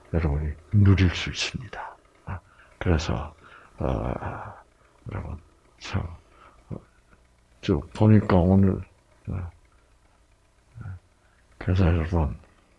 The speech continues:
정말, 음, 이 성령과 악령 사이에서 계속 마음속으로,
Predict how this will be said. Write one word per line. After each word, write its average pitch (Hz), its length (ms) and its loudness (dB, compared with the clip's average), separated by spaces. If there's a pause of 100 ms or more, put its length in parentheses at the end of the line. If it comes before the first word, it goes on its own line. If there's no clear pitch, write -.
(480)
정말, 98 720 8 (560)
음, 87 280 0 (540)
이 92 220 0 (320)
성령과 123 1200 8
악령 104 440 8
사이에서 92 760 2 (500)
계속 117 760 6 (640)
마음속으로, 104 1040 6